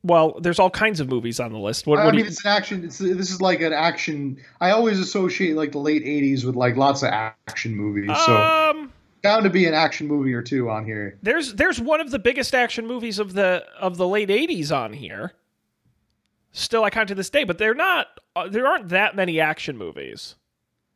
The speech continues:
Speaker 1: The issue is a lot of those action movies didn't make as much money as you thought they did.
Speaker 2: Oh, then that, that's, that's true.
Speaker 1: They're
Speaker 2: I'm
Speaker 1: more
Speaker 2: na-, I'm,
Speaker 1: beloved
Speaker 2: I'm not
Speaker 1: today.
Speaker 2: just naming famous movies, but the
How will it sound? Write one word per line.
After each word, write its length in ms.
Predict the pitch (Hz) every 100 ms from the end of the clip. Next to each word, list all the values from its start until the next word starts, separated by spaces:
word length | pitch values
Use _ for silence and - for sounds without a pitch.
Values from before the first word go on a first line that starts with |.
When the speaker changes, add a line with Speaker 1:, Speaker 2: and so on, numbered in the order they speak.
| _ _
Speaker 1:
The 80 | 240
issue 220 | 392 - 339
is 80 |
a 60 | 240
lot 120 | 269
of 60 | 349
those 140 | 226
action 240 | 233 - 220
movies 240 | 196 180
didn't 220 | 214 214
make 200 | 196 180
as 100 | 170
much 220 | 160 151
money 180 | 170 156
as 140 | 139 143
you 80 |
thought 300 | 131 139 117
they 120 | 92 90
did. 320 | 57 50 - _ _ _ _ _ _ _ _ _ _ _ _ -
Speaker 2:
Oh, 300 | 143 123 113
then 160 | 135
that, 220 | 151 151
that's, 240 | 147 147 -
that's 260 | 131 127
true. 380 | - 120 95 95 -
Speaker 1:
They're 120 | 170
Speaker 2:
I'm 40 |
Speaker 1:
more 140 | 190 185
Speaker 2:
na-, 80 |
I'm, 60 | 170
Speaker 1:
beloved 220 | 170 151
Speaker 2:
I'm 60 | 156
not 100 | 170
Speaker 1:
today. 360 | 151 120 69 60
Speaker 2:
just 100 | -
naming 260 | 170 143 131
famous 460 | - 156 147 135
movies, 420 | 127 110 107 104
but 300 | 104 110 107
the 240 | 110 104